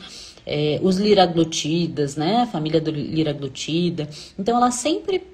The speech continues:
perde e reganha. Então, é, é, com as canetinhas, ela perdeu dezoito quilos e reganhou o dobro, né?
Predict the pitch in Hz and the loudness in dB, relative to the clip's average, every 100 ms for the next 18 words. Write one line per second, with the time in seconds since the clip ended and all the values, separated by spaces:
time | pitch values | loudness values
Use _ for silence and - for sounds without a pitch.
0 | - - 214 202 220 247 294 427 392 - | -12 4 8 8 6 2 -2 -2 -4 -4
1 | 277 392 - - 302 339 233 156 123 113 | 0 0 -2 -4 0 2 4 4 4 -6
2 | - - - - - 160 190 233 262 - | -12 -18 -18 -14 -8 2 4 4 0 0
3 | 175 170 165 160 - - - - - 202 | 2 2 2 -2 -8 -14 -16 -16 -2 2
4 | 214 233 185 165 - - - 165 165 160 | 4 4 2 0 -6 -10 -4 0 0 -2
5 | 226 254 311 247 190 180 185 160 160 156 | -4 -2 0 2 2 2 0 2 2 2
6 | 151 143 156 214 233 349 - 220 190 190 | -2 -2 0 -2 -4 -10 -8 -4 -2 -2
7 | 311 403 - - - - - 226 254 240 | -2 -6 -14 -20 -20 -8 -4 0 2 4
8 | 247 247 226 247 294 349 202 175 214 208 | 4 4 4 4 4 0 -2 2 6 6
9 | 170 135 143 117 - - 151 156 294 | 4 -2 -8 -10 -12 -12 -6 -2 -4